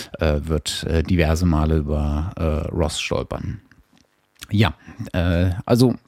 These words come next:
wen das interessiert, ähm, der, äh, kann da einfach in die Blogposts reinlesen. Ja, und damit möchte ich mich, äh, dem Thema Open Access zuwenden, denn auch hier gab es in letzter Zeit einiges Berichtenswertes.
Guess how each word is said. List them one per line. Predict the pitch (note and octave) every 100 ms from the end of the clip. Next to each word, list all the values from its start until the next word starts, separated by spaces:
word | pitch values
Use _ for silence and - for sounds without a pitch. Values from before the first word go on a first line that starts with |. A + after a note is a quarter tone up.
| _
wen | B2 A2
das | G2+ G#2
interessiert, | G#2+ - - - F#2 G2 - - - - - -
ähm, | D#2 D#2 E2 D#2 D2 D#2 E2 -
der, | D2+ D2+ D2+ D2 D2 - -
äh, | - - - - - - -
kann | E2 D2
da | D2
einfach | F#2+ - - - - -
in | G#2
die |
Blogposts | A2+ G#2 - - - -
reinlesen. | - D2 - - - _ _ _ _ _ _ _ _ _ -
Ja, | C3 C3
und | F2+ D#2+ D2+
damit | A#2+ C3
möchte | C3 B2 A#2
ich | -
mich, | A2 G2 - -
äh, | - F2+ F2+ F2 F2 F2
dem | G2 F2+
Thema | E2 G2+ E2+
Open | - F#2+
Access | - - C#3+ -
zuwenden, | - B2+ B2 A#2+ A#2+ A2 G#2 G#2
denn | G#2 G2
auch | F2
hier | - A2+
gab | B2 A2
es | A2 -
in | A2+
letzter | G#2+ - G2+
Zeit | - F#2+ F#2+ -
einiges | E2+ F2+ E2+ E2+ -
Berichtenswertes. | F2 A2+ - B2+ - G#2+ G#2+ A2 G2 -